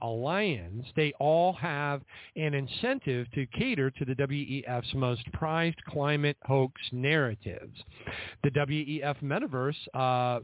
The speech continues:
uh, press conference event, uh, description reads, "This press conference will announce the first long-awaited outputs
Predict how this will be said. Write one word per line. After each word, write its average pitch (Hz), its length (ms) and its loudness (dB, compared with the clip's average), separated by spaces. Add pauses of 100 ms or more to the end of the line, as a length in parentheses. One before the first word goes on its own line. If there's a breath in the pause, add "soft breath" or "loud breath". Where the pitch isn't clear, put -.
(120)
uh, 113 400 2
press 208 240 4 (120)
conference 123 520 -2
event, 107 420 -2 (240)
uh, 120 140 4
description 127 600 0
reads, 90 460 -2 (720 loud breath)
"This 226 240 4 (140)
press 214 220 -2 (120)
conference 160 400 -2
will 143 220 0
announce 127 380 0 (100)
the 117 100 -2 (100)
first 214 320 -2 (420)
long-awaited 170 720 4 (160)
outputs 123 400 0